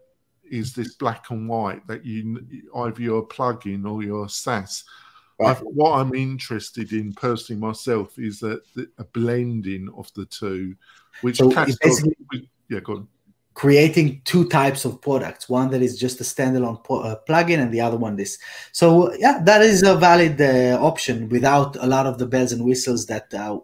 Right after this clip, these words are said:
Speaker 2: that, uh, we built into the dashboard. That, that is where we, it started. It started as a standalone plugin, but I would also say that, uh, some, uh, uh, some of the user requests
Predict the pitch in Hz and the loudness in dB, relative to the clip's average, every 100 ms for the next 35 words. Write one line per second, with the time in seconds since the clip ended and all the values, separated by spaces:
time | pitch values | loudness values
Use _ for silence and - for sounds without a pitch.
0 | - 101 104 - 107 98 98 104 110 123 | -14 -14 -14 -12 -12 -10 -12 -8 -4 0
1 | 120 120 113 - 101 98 101 98 123 135 | 0 -2 -10 -10 -8 -6 -6 -4 -4 -2
2 | 175 175 175 _ _ _ 110 123 - - | 0 0 -2 _ _ _ 0 0 0 0
3 | 143 170 160 175 156 - - - 196 190 | 6 6 10 10 10 6 2 4 6 6
4 | 101 - _ - 127 - 247 277 185 135 | 2 -2 _ -10 -4 0 4 6 6 4
5 | 127 - 151 143 135 127 113 - 123 123 | 2 2 2 2 0 -2 -4 -4 -2 -2
6 | 101 _ - - _ 120 147 156 170 202 | -2 _ -20 -20 _ 2 4 6 8 6
7 | 208 202 202 190 170 175 156 147 147 139 | 6 4 4 6 4 2 2 4 0 -2
8 | - 175 156 117 135 127 135 127 175 185 | -2 0 0 -2 -6 -4 -6 -2 0 0
9 | 156 147 190 190 170 131 - 190 170 - | 0 2 4 4 0 0 2 2 2 -4